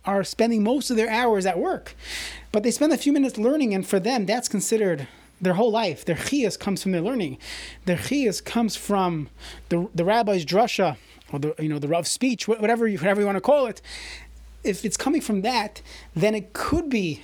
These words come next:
that this is a Makom Torah. It is a Makom Torah. That's a place where people are machshav Torah. So it's not necessarily about the externals, the long beards, the, the size of the yarmulke. It's really about what, what the attitude is.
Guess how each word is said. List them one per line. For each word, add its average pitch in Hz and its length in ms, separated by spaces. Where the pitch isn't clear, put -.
that 175 380
this 175 180
is 277 160
a - 20
Makom 170 300
Torah. 120 200
It 165 60
is 285 120
a 392 40
Makom 262 280
Torah. 147 200
That's 170 200
a - 20
place 196 340
where 170 220
people 233 220
are 180 60
machshav 180 380
Torah. 143 280
So 190 220
it's 170 120
not 330 160
necessarily 240 400
about 175 480
the 175 60
externals, 165 640
the 160 100
long 185 300
beards, 180 600
the, 156 540
the 151 100
size 180 460
of 160 100
the 170 140
yarmulke. 190 520
It's - 220
really 302 240
about 190 360
what, 185 300
what 226 260
the 226 140
attitude 196 360
is. 135 220